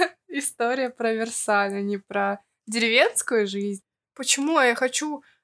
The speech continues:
Speaker 2: а, симулятор деревенской жизни.
Speaker 1: Тогда тебе надо играть в Stardew Valley, а не в Клуб Романтики. В общем, мы прибываем в наш Версаль, в замок, и сразу видим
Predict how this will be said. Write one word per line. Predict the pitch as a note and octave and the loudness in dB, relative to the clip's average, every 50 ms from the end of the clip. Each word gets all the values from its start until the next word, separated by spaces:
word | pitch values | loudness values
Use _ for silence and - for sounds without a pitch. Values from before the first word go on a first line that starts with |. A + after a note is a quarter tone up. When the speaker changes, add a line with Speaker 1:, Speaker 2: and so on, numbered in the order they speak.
| _ _ | _ _
Speaker 2:
а, | - G#3+ G#3+ G#3+ G#3 G#3 G#3 G#3 G#3 G#3 G#3 G#3 G#3 | -4 0 0 2 2 2 2 2 2 2 2 0 0
симулятор | - - B3 A#3+ B3 B3 C4+ C#4+ D#4 D4+ - C#4+ A#3+ | 0 0 -2 -2 0 2 2 2 2 0 -2 -6 -6
деревенской | A3 A3+ A3+ A3 G#3+ A3+ A#3+ C4 C4+ - - - B3 | -6 -8 -8 -4 -2 -2 -2 -2 -4 -6 -8 -8 -10
жизни. | G#3+ G#3+ A3 G3+ G3 G3 G3 G3 F#3+ F#3+ G3 - | -8 -6 -6 -6 -6 -8 -8 -10 -10 -10 -8 -6
Speaker 1:
Тогда | A3+ G#3+ G#3 G3 G#3 G#3 G#3 G#3 | -6 -6 -4 -2 0 0 0 -2
тебе | - G#3+ - G#3 | -4 -8 -6 -6
надо | G#3 G#3 G#3 G3 G3+ | -4 -4 -4 -4 -4
играть | G3 G#3 G3+ G3+ G3+ - | -4 -2 -2 -2 -4 -6
в | - - - | -10 -10 -8
Stardew | G#3 G3+ G3+ F#3+ - G3+ G3+ F#3+ F#3+ | -8 -6 -6 -8 -8 -10 -10 -10 -10
Valley, | G3 F#3+ F#3 F#3 F#3 F#3 F#3 F#3+ F#3 G3 G#3 _ _ _ _ _ _ _ _ _ _ _ _ _ _ - | -8 -6 -6 -6 -6 -8 -12 -14 -16 -16 -18 _ _ _ _ _ _ _ _ _ _ _ _ _ _ -4
а | G3 G3+ G3+ | -2 0 0
не | G3 G3 G3 | 0 0 -2
в | - - | -2 -2
Клуб | - A#3 G#3+ - | 0 0 2 2
Романтики. | A#3+ C#4 A3 F#3+ G3 G3+ G3 - - - - G#3 - _ _ _ _ _ _ _ _ _ _ _ _ _ _ _ _ _ _ _ _ _ _ _ _ _ _ | 2 2 4 4 2 2 0 -2 -6 -10 -14 -20 -20 _ _ _ _ _ _ _ _ _ _ _ _ _ _ _ _ _ _ _ _ _ _ _ _ _ _
В | C#4+ D4+ | -2 -2
общем, | D#4+ D#4 - - C4 A#3 | 0 0 0 0 0 -2
мы | A#3 B3+ B3+ | -2 -2 -4
прибываем | B3+ - A#3+ A3 G#3 G3+ - A3 G#3 G#3 A3 A3 A3+ A3+ A3 A3 G#3+ G#3+ G#3+ | -4 -4 -6 -6 -6 -6 -10 -10 -4 0 2 2 4 4 2 0 -2 -4 -4
в | G#3+ | -2
наш | G#3+ A3 A3 A3 A3 - - - - | -2 -2 -2 -2 -2 -4 -6 -8 -8
Версаль, | A3 A3 A#3 A3+ - - - - C4+ C#4+ D4+ D#4 C#4+ | -6 -4 -4 -2 0 0 2 2 4 4 4 4 2
в | B3 A#3 | -2 -4
замок, | G#3+ A3 A#3+ C4+ D4 D4+ D4 C#4+ C4+ - - _ _ _ _ _ _ - | -2 0 2 4 4 2 2 0 -4 -8 -12 _ _ _ _ _ _ -8
и | E4 | -6
сразу | - - A#3+ C4+ D4+ D#4+ D4+ - B3+ A#3+ | -4 0 4 4 6 4 4 2 -4 -6
видим | A3 A#3+ B3+ B3+ A#3 A#3+ A#3+ A#3 A#3 | -6 -6 -6 -6 -6 -8 -8 -8 -10